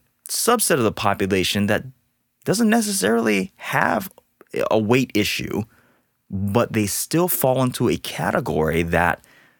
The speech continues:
biochemically they're not balanced out. That's what we want to address, okay? And if, if you read a lot of the studies, it, they, they show that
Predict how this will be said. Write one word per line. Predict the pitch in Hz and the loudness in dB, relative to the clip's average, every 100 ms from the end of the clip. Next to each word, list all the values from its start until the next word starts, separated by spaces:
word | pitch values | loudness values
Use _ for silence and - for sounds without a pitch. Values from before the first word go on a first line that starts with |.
| _ - | _ -8
biochemically | 95 82 95 95 90 - - 190 233 - - - - _ _ _ _ - | -4 2 2 2 -2 -4 0 0 0 -4 -8 -10 -16 _ _ _ _ -10
they're | - 82 | -2 0
not | 78 60 | 0 0
balanced | 82 71 71 - | -2 -2 -4 -4
out. | 71 - _ - - _ _ | -4 -6 _ -20 -20 _ _
That's | - 80 101 131 | -8 0 2 2
what | 139 | 0
we | 123 | 2
want | 101 95 | 2 2
to | 69 | 0
address, | 82 117 80 - - - _ | 0 0 0 -4 -8 -12 _
okay? | 71 80 - _ _ _ _ _ _ - - | -4 -4 -6 _ _ _ _ _ _ -12 0
And | 117 110 101 - - - _ _ _ _ _ _ _ _ _ _ | 2 2 -2 -8 -20 -20 _ _ _ _ _ _ _ _ _ _
if, | 110 110 | 0 2
if | 101 123 | 2 2
you | 127 117 | 4 4
read | 104 240 - | 4 2 2
a | |
lot | 101 101 98 | 4 4 4
of | |
the | 76 | 0
studies, | 76 - - 170 76 69 - - - - - | -2 -2 -2 0 -2 -4 -6 -12 -20 -14 0
it, | 123 113 | 2 4
they, | 113 117 | 2 2
they | 107 104 | 2 2
show | - 214 285 | 2 0 2
that | 226 107 71 | 4 4 2